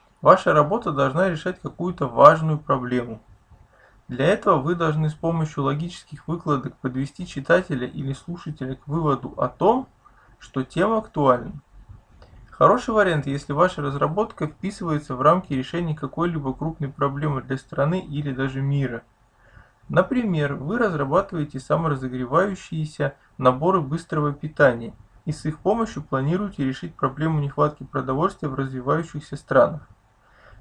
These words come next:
Думаю, подобный подход однозначно может доказать актуальность исследования.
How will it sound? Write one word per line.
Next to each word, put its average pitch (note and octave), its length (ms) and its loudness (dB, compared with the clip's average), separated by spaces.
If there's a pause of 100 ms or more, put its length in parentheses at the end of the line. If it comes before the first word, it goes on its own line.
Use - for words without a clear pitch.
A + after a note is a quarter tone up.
(100)
Думаю, G#3+ 360 2
подобный F3 400 0
подход E3+ 480 -2
однозначно C#3+ 800 -4
может D3+ 380 -2
доказать C3 540 -4
актуальность C#3 580 -2
исследования. - 680 -6